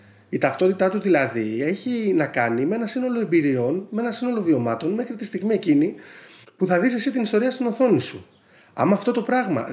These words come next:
δεν μπορεί ένας δημιουργός να στο περικλείσει με κάποιο τρόπο ή να στο δώσει με κάποιον τρόπο, τότε έχει αποτύχει.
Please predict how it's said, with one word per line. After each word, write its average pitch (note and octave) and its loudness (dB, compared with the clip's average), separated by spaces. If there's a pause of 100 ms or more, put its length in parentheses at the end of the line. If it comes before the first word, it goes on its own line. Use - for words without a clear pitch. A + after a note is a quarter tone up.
δεν A3 2
μπορεί F#3+ 4
ένας E3+ 0
δημιουργός D3 2 (340)
να D3 -4
στο D#3+ -4
περικλείσει D3+ 0
με G3 0
κάποιο F#3+ 0
τρόπο F#3 0
ή E3 4
να G3 4
στο F#3+ -2
δώσει F3 0
με F#3 0
κάποιον E3+ 0
τρόπο, C3+ 0
τότε C4 -4
έχει C#4+ -2
αποτύχει. D4 0